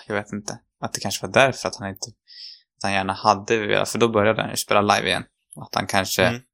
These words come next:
Speaker 1: var lite fast i filmbranschen nästan. För man kan ju tänka sig att de här filmerna drog enorma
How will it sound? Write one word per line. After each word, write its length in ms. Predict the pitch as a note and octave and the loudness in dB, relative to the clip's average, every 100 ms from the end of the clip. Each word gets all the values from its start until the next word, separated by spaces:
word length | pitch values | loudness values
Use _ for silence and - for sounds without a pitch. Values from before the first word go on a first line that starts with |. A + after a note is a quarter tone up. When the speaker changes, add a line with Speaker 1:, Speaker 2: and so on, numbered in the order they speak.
| _ - - _ - | _ -20 -20 _ -4
Speaker 1:
var 140 | G#2 | -4
lite 180 | F#2+ A#2+ | -2 -2
fast 460 | - - - - - | 2 4 6 4 4
i 180 | A#2 | -2
filmbranschen 600 | A2 A2+ G#2 G#2+ A2+ - | 0 0 0 -2 -2 -4
nästan. 260 | - - - | -4 -6 -4
För 120 | - | 2
man 100 | A2 | 2
kan 100 | A2 | 2
ju 40 | A2+ | -2
tänka 260 | A#2+ A2+ | -2 0
sig 80 | A#2+ | -2
att 40 | |
de 100 | G#2 | 0
här 80 | G2+ | -2
filmerna 380 | - G#2+ G2+ G2 | 2 2 2 -2
drog 360 | F#2+ G2+ F#2+ F#2+ _ _ - - _ - | 0 0 0 -2 _ _ -20 -20 _ -8
enorma 520 | A#2 A2+ G2 F#2+ G2 | 2 2 2 0 -4